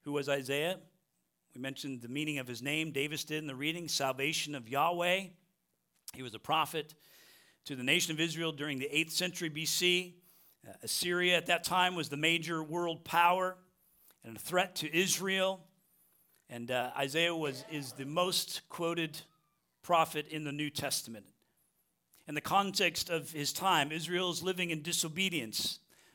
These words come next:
God sending his messengers, right, uh,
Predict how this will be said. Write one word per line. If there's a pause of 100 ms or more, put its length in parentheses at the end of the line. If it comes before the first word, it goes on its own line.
(140)
God
sending
his
messengers, (360)
right,
uh,